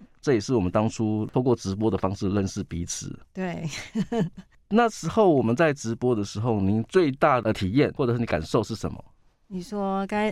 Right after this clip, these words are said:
Speaker 2: 那时候啊？
Speaker 1: 对。
Speaker 2: 哦，我第一次进原民那个台，我都觉得很特别。然后还有什么灯光，还要，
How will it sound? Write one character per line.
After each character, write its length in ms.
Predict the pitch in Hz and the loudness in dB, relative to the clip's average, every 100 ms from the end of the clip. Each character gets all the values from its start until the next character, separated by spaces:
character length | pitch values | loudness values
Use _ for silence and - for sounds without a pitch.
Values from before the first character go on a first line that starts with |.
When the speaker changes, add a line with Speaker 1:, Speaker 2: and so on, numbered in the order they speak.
| 208 | -2
Speaker 2:
那 240 | 233 226 | 0 0
时 180 | - 185 | -2 -4
候 300 | 185 226 190 | -2 0 0
啊？ 160 | 156 - | 0 2
Speaker 1:
对。 300 | 107 87 87 - _ | 0 0 -6 -16 _
Speaker 2:
哦， 180 | 185 196 | -6 -2
我 140 | 185 | -2
第 240 | 180 262 311 | -2 -2 -2
一 80 | |
次 160 | 294 294 | -2 -8
进 240 | 262 285 | -8 -6
原 120 | 240 220 | -4 -2
民 280 | 220 220 226 - | -2 -6 -8 -12
那 160 | 208 | -8
个 180 | 214 196 | -4 -4
台， 480 | 180 - 165 160 175 175 | -6 -12 -10 -8 -6 -6
我 100 | 170 | -6
都 160 | 202 | -6
觉 220 | 196 185 170 | -8 -8 -6
得 160 | 170 | -8
很 180 | 165 160 | -10 -10
特 140 | 170 | -10
别。 420 | 170 160 151 - 165 _ _ - | -10 -8 -8 -8 -10 _ _ -12
然 100 | 165 | -8
后 60 | |
还 160 | 170 190 | -4 -4
有 80 | 185 | -4
什 100 | 160 | -8
么 80 | 156 | -12
灯 260 | - 180 | -8 -8
光， 520 | 180 190 190 190 190 196 | -6 -4 -4 -4 -6 -8
还 100 | 175 | -8
要， 220 | 175 185 | -6 -6